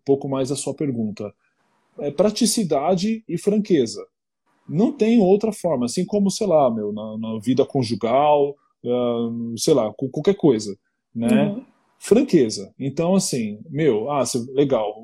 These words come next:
Speaker 1: a área de marketing vai lançar aqui, sei lá, um site novo que vai, por exemplo, fazer tracking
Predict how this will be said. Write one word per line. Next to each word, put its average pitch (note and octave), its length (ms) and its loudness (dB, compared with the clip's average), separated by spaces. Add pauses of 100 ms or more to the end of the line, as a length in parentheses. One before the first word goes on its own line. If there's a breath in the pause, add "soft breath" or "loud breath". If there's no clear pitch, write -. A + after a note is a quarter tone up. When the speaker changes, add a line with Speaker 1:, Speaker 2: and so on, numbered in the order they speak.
(220)
Speaker 1:
a B2 60 -2
área C3+ 100 2
de B2+ 100 -8
marketing C3 320 -4
vai B2+ 140 0
lançar B2+ 400 -2
aqui, B2+ 500 0 (380)
sei C3+ 160 -2
lá, A#2 260 0
um A#2 140 -4
site C3+ 440 0
novo C3+ 460 2
que C3+ 160 -2
vai, B2+ 440 2 (420)
por C3+ 120 4
exemplo, B2+ 800 0 (220)
fazer C#3 300 2
tracking C#3+ 680 2